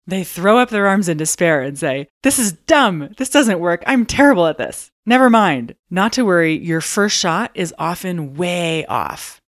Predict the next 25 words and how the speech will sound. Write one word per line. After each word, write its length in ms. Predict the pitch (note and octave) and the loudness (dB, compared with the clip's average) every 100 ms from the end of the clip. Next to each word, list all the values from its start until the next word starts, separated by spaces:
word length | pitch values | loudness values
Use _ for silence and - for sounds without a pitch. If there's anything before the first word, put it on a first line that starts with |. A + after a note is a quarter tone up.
| - | -8
I 60 | |
see 160 | F3 A#3 | -4 0
this 180 | A3 G#3+ | 0 0
especially 680 | F#3 - F#3 F#3 G3 F3 D#3+ | -2 -2 -4 -4 -4 -4 -4
in 120 | D3+ | -4
budgeting. 480 | C#3 C3+ A2 F#2+ - _ | -4 -4 -12 -14 -18 _
The 100 | D#3 | -12
first 320 | - G3+ G#3 | -2 0 0
year 160 | G#3+ F#3 | 2 0
that 120 | F3 | 0
people 240 | F3+ E3 D#3+ | -4 -4 -6
create 520 | - D#3+ D#3+ D#3+ - | -4 -4 -2 -4 -6
a 80 | F3+ | -6
budget 320 | D3+ E3+ D#3+ | -2 0 -2
for 160 | - E3 | -2 -2
their 160 | D#3 D#3 | -2 -2
business, 400 | D3+ D3 C#3+ - | -4 -6 -8 -8
it's 200 | D#3+ - | -12 -8
usually 400 | E3+ D#3 E3 F3 | -6 -4 -4 -4
way, 360 | C#3+ C#3+ F3+ | -2 0 2
way 220 | E3+ C#3+ B2 | 2 -2 -4
off. 400 | C#2+ - - - _ | -6 -10 -14 -20 _
But 100 | E3+ | -2
that's 200 | G#3+ A#3+ | 0 2
okay. 360 | A#3+ A#3 G#3 | 0 2 -2